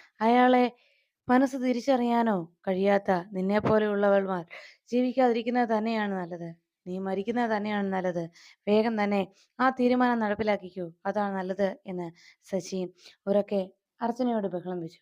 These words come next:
ഉടനെ, "എനിക്കും നിന്നെപ്പോലെ ഒരു ഭാര്യയെ എനിക്കും ആവശ്യമില്ല," എന്ന് പറയുമ്പോൾ സച്ചിയോട് അർച്ചന ഈ ശബ്ദം ഉയർത്തി പറഞ്ഞു, "സച്ചിയേട്ടനോടൊപ്പമുള്ള ജീവിതം എനിക്കും മടുത്തു.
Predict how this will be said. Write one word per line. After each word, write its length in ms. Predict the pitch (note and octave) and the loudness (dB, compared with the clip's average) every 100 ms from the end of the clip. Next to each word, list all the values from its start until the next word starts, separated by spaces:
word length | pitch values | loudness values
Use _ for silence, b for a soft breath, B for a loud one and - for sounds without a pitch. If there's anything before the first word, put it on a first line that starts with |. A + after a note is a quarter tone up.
| _ _ | _ _
ഉടനെ, 280 | - F3 F3 E3+ E3+ b b _ | -12 -10 -10 -12 _ b b _
"എനിക്കും 340 | F3+ F3+ G#3 F#3+ b b | -8 -2 -2 -2 b b
നിന്നെപ്പോലെ 460 | A3+ A#3+ B3+ B3+ B3 | -4 -2 0 2 4
ഒരു 100 | A#3+ | 4
ഭാര്യയെ 380 | G#3+ G#3 G3+ G#3+ | 4 0 0 0
എനിക്കും 260 | G#3 A3 B3 | -2 0 2
ആവശ്യമില്ല," 480 | G3+ G3+ G#3+ G#3 G3 F3+ - | 2 2 -2 -4 -2 -4 -8
എന്ന് 160 | G3 F#3 | -12 -8
പറയുമ്പോൾ 440 | F3+ F3 F3 E3+ E3 b b b | -8 -8 -10 -12 -12 b b b
സച്ചിയോട് 500 | - F#3 - G3 F#3+ F#3 D4 | -8 -6 -2 0 0 -2 -2
അർച്ചന 280 | G#3+ A#3 A3+ | -2 -2 -6
ഈ 120 | A3 | -6
ശബ്ദം 300 | G#3+ G#3 G#3+ | -8 -8 -4
ഉയർത്തി 280 | G#3 G3 G3+ | -4 -6 -8
പറഞ്ഞു, 320 | F#3 F3 F3 E3+ b b | -10 -10 -12 -12 b b
"സച്ചിയേട്ടനോടൊപ്പമുള്ള 880 | - F#3+ G3+ G3+ G#3 G3 F#3+ G3+ G3+ G3+ | -10 -6 -4 -4 -4 -4 -4 -6 -2 -4
ജീവിതം 340 | F#3 F#3+ F#3+ F3 B _ | -4 -6 -8 -12 B _
എനിക്കും 300 | A3+ A#3+ B3 | -4 0 0
മടുത്തു. 320 | G3+ F#3 G3 | 0 -2 -2